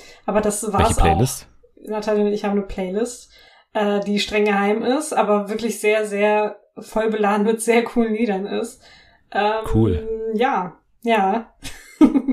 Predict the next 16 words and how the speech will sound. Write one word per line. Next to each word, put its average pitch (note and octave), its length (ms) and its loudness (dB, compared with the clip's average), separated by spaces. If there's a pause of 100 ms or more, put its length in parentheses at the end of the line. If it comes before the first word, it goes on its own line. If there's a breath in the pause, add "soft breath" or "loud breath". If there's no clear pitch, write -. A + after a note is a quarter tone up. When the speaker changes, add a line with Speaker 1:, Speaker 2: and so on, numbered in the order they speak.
(800 loud breath)
Speaker 1:
Genau, G3+ 300 2
da, F#3 220 0
dadurch G3+ 400 -2
kenne G3 200 -4
ich F#3+ 120 -8
sie G3 160 -2
halt, G3 200 0
aber G3 220 -2
ansonsten G3+ 540 -2
habe G#3+ 120 -2
ich G#3 100 -4
nicht G#3 180 -2
viel G#3+ 260 -2
von G#3 180 -4
ihr G3 100 -4
mitbekommen. F#3+ 560 -8